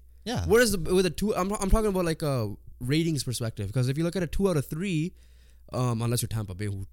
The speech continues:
Speaker 2: have no fans, <laughs> but, uh, if you look at a two out of three, it's like,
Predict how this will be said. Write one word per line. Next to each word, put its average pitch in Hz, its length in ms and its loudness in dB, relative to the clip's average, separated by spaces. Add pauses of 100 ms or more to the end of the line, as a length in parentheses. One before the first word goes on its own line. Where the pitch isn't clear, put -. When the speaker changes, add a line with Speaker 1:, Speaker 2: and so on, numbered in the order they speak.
(140)
Speaker 2:
have 101 260 -4
no 104 140 -2
fans, 90 360 -6 (160)
<laughs> - 120 -16
but, 151 240 8
uh, 156 300 2
if 160 140 -2
you 185 60 0
look 190 140 0
at 185 100 0
a - 20 -2
two 151 140 0
out 170 80 0
of 156 80 -6
three, 165 140 -2
it's 139 100 -2
like, 127 160 0